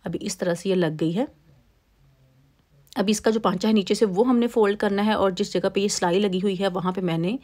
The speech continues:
लेस लगानी है फ्लावर्स वाली, थोड़ी सी बड़े साइज़ की, बहुत ही खूबसूरत है। ये देखिए, मैंने फिर से एक शीट लेस ली है, ब्लू कलर में ली है और साथ ये कपड़ा लिया है, जो कि पलटा होगा फोल्ड करने के लिए।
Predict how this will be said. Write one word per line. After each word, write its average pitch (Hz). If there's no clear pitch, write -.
लेस 202
लगानी 170
है 196
फ्लावर्स 170
वाली, 165
थोड़ी 196
सी 190
बड़े 180
साइज़ 160
की, 196
बहुत 180
ही 190
खूबसूरत -
है। -
ये 226
देखिए, 220
मैंने 185
फिर 185
से 196
एक 180
शीट -
लेस 175
ली 175
है, 196
ब्लू 180
कलर 214
में 220
ली 185
है 208
और 202
साथ 175
ये 185
कपड़ा 190
लिया 190
है, 233
जो 175
कि 190
पलटा 160
होगा 180
फोल्ड 170
करने 202
के 214
लिए। 220